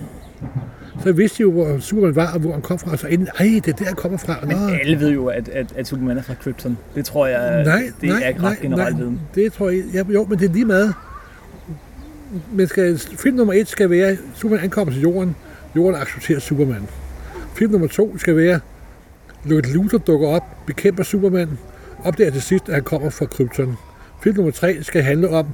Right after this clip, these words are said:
Speaker 1: dem fra Krypton vil overtage Superman og udslette jorden. Her starter de.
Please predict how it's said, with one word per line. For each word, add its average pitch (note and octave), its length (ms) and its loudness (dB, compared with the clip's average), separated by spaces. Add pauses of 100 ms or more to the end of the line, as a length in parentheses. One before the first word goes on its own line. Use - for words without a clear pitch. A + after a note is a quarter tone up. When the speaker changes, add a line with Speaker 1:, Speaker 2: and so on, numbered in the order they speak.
(340)
Speaker 1:
dem D#3 120 4
fra - 80 2
Krypton D3+ 460 2
vil C#3 120 2
overtage C3 360 -2
Superman D3+ 360 -2
og A#2+ 100 -6
udslette C3+ 320 -4
jorden. F2+ 240 -12 (920)
Her A#3 160 2
starter G#3 340 2
de. G#3+ 120 2